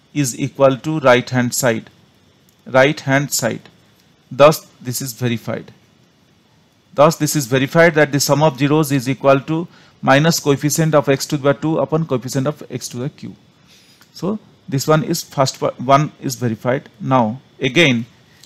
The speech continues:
I can write again sum of zeros, sum of zeros. Here as this is a cubic polynomial, so we are again having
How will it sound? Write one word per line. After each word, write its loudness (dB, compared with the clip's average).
I 2
can 2
write 4
again 2
sum 0
of 0
zeros, -6
sum 0
of -2
zeros. -6
Here 6
as 4
this -2
is -6
a 0
cubic -4
polynomial, 2
so -4
we -2
are 6
again 0
having 0